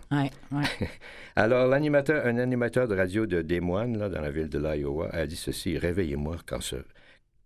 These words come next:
Speaker 2: quand ce rêve, je, devrais-je dire, ce cauchemar sera terminé. »
Speaker 1: Mhm.
Speaker 2: Mais pour le moment, rien ne semble freiner l'ascension de Trump, richissime, richissime promoteur immobilier devenu une véritable star en animant depuis Manhattan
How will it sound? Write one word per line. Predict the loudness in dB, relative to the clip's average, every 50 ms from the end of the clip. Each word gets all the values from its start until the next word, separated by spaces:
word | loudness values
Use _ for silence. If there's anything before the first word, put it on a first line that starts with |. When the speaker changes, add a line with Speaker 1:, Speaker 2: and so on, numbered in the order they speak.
| _
Speaker 2:
quand | -2 0 0 0
ce | 0 0 0
rêve, | 2 2 2 2 2 0 0 -4 -6 -8 -12
je, | -14 -14 -10
devrais-je | -8 -6 -2 -2 -2 -2 -2
dire, | -6 -4 -2 -2 -2 -2
ce | -4 -6
cauchemar | -8 -6 -4 -4 -4 -4 -4 -2 -2 -2 -2
sera | -4 -8 -6 -6 -8 -8 -8 -6
terminé. » | -4 -2 -2 -2 -2 -4 -4 -6 -8 -10 -12 -12 -8
Speaker 1:
Mhm. | -6 -4 -2 -2 -2 -4 -4 -6 -10 -16 -20 -20 -8 _ -2
Speaker 2:
Mais | 0 0 2
pour | 2 2
le | 2 2
moment, | 2 2 2 2 2 2 0 0 -4 -8 -12
rien | -6 -2 0 0 2
ne | 0 0
semble | 0 0 0 0 0 0 -2 -4
freiner | -6 -2 0 0 2 2 0 0
l'ascension | 0 -2 -2 -2 -2 -2 -2 -2 -2 -2
de | -2 -4
Trump, | -6 -2 -2 0 0 0 -2 -4
richissime, | -4 -6 -4 -4 -6 -6 -4 -6 -6 -4 -4 -4 -6 -6
richissime | -10 -4 -4 -4 -4 -2 -2 -2 -2 2 2 2 2 2 0 -2
promoteur | -2 -2 -2 -2 -2 0 0 0 2 2
immobilier | 0 0 0 -2 -2 -4 -4 -2 -2 -2
devenu | -2 -4 -2 -2 -4 -2 -2
une | -4 -4 -2
véritable | -2 -4 -4 -4 -2 -2 -2 -2 -2 -4
star | -8 -2 -2 0 0 2 0 0
en | 0 -2
animant | -2 -2 -2 0 0 -2 -2
depuis | -2 -2 -4 -2
Manhattan | -2 0 -2 -2 0 -2 -2 0 0 -2 -2 -2